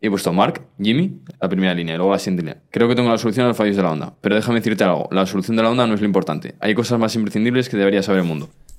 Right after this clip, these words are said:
Y he puesto, "Me acuerdo cuando tenía seis años, me pegué un bofetón en la bicicleta y no me quise subir hasta dentro de dos meses".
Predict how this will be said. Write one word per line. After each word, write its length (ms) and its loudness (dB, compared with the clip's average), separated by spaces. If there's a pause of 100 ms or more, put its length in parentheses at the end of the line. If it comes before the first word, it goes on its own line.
(340)
Y 80 -4
he 20 2
puesto, 280 0
"Me 100 0
acuerdo 260 2
cuando 200 2
tenía 180 0
seis 180 -4
años, 240 0
me 100 0
pegué 140 2
un 120 2
bofetón 260 2
en 80 4
la 40 4
bicicleta 540 2
y 60 -2
no 100 2
me 100 2
quise 220 -6
subir 340 0
hasta 200 -2
dentro 200 2
de 60 4
dos 80 0
meses". 360 -8